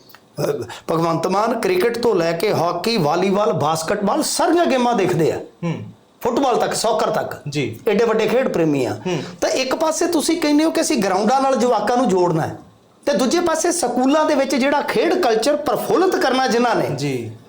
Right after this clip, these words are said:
Speaker 1: ਸਰ, ਉਹਨਾਂ ਦੀਆਂ ਡਿਗਰੀਆਂ ਤੇ ਤੁਸੀਂ ਸਵਾਲ ਚੁੱਕਦੇ, ਉਹਨਾਂ ਨੂੰ ਨੌਕਰੀਆਂ ਤੇ ਕੀ ਦੇਣੀਆਂ ਨੇ?
Speaker 2: ਜੀ।
Speaker 1: ਇਹ ਉਹ ਲੋਕ ਨੇ ਜਿਹੜੇ ਮੁੱਢਲੇ ਸਟੇਜ ਤੋਂ, ਸਾਡੇ ਵਰਗਿਆਂ ਨੂੰ ਇਹਨਾਂ ਨੇ ਖੇਡਣ ਲਾਇਆ ਸੀਗਾ।
Speaker 2: ਹੂੰ।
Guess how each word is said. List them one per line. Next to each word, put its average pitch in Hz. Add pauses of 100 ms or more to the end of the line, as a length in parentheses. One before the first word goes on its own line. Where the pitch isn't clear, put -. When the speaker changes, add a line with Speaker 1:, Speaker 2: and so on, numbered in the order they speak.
Speaker 1:
ਸਰ, 294
ਉਹਨਾਂ 285
ਦੀਆਂ 269
ਡਿਗਰੀਆਂ 156
ਤੇ 190
ਤੁਸੀਂ 185
ਸਵਾਲ 175
ਚੁੱਕਦੇ, 196
ਉਹਨਾਂ 208
ਨੂੰ 196
ਨੌਕਰੀਆਂ 165
ਤੇ 190
ਕੀ 170
ਦੇਣੀਆਂ 175
ਨੇ? 190
Speaker 2:
ਜੀ। 127 (240)
Speaker 1:
ਇਹ 262
ਉਹ 262
ਲੋਕ 214
ਨੇ 233
ਜਿਹੜੇ 277 (360)
ਮੁੱਢਲੇ 233
ਸਟੇਜ -
ਤੋਂ, 113 (140)
ਸਾਡੇ 180
ਵਰਗਿਆਂ 220
ਨੂੰ 302
ਇਹਨਾਂ 277
ਨੇ 302
ਖੇਡਣ 247
ਲਾਇਆ 175
ਸੀਗਾ। 120
Speaker 2:
ਹੂੰ। 170